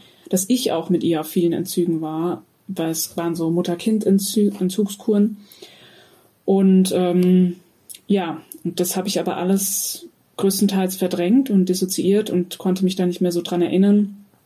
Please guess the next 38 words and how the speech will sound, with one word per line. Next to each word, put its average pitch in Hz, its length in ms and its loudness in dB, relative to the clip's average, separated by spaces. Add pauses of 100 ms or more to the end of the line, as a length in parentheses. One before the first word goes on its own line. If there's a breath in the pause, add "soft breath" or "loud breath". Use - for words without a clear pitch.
(360)
Und 185 100 4
das 180 160 -2
wurde 190 160 2
bei 185 80 0
uns 185 160 0
in 190 60 4
der 180 60 4
Familie, 185 680 2 (480)
also 185 180 0
es - 100 -4
wurde 208 140 2
jetzt 190 80 -4
auch 175 80 0
nicht 185 160 2
geheim 175 340 0
gehalten, 190 460 2
aber 180 220 0
es 185 220 -6 (100)
wurde 180 180 2
jetzt 175 100 -6
auch - 80 0
nicht 180 160 0
wirklich 185 240 0
darüber 175 300 0
geredet. 190 600 0 (880 loud breath)
Ähm, 180 760 0
schon 185 240 -2
gar 180 140 0
nicht 202 140 2
jetzt 185 200 -2
in 180 160 0
der 175 260 2
mütterlichen 208 960 2
Familie, 208 500 2
da 196 140 0
kann 190 180 -2
ich 190 140 0
mich 185 240 -4